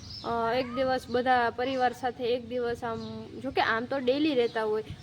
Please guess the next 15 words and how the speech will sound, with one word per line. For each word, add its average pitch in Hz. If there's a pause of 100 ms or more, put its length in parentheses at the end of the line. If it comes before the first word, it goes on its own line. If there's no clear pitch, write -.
પણ 240
ફઈ 285
અહીંયા 311
હતા 262
પણ 233
એક 254
દિવસ 285
તો 269
એ 262
સાથે 262
બધા 240
સાથે 240
રહ્યા 247 (440)
અને 233
યાર 233